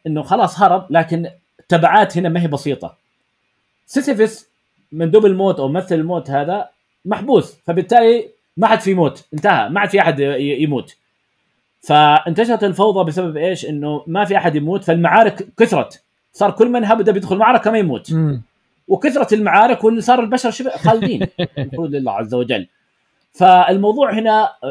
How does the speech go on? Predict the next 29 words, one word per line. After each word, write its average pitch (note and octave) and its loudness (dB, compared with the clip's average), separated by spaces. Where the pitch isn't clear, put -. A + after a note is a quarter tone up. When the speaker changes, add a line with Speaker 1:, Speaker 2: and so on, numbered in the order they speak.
Speaker 1:
لا، B2 -2
ما، C3 -2
ما E3 0
هجد. D3+ -4
أرس G3+ 2
زعل. B2 -4
Speaker 2:
أرس D#3 0
Speaker 1:
اللي D3+ 0
هو D3 0
زعيم D3+ 0
Speaker 2:
زعل. B2 -2
Speaker 1:
الحرب. - -4
Speaker 2:
أيوه. A#2 -8
Speaker 1:
زعل، E3+ -4
قال: G#3 0
"يعني G3+ -2
دحين G#3+ -4
ما A3 2
ال-، F#3 -8
المعارك F3+ -2
فقدت G#3+ -6
متعتها، F3 -8
وين A3 -6
ال-، D3+ -6
ال-، A#2 -8
الموت؟ C#3 -6
وين E3+ -4
ال-، D3+ -2
Speaker 2:
دماء. E3 -4